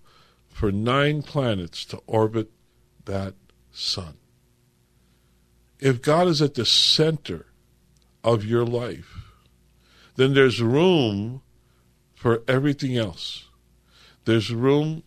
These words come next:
for your marriage to orbit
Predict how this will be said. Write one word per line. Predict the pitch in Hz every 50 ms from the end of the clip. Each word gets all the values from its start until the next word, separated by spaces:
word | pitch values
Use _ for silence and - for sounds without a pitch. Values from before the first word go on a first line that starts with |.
| - -
for | - - - 131 123 123 120 123
your | - 117 107 120 123 127 127 127 127 127 - - _ _ _ _ _ _ _ _ -
marriage | 107 107 113 123 131 147 156 151 127 92 85 78 - - - - - _ _ _ _ _ _ _ _ _ _ _ _ _ _ _ _ _ _ _ _ _ _ _ -
to | - 120
orbit | 110 - - 117 123 139 139 110 98 90 -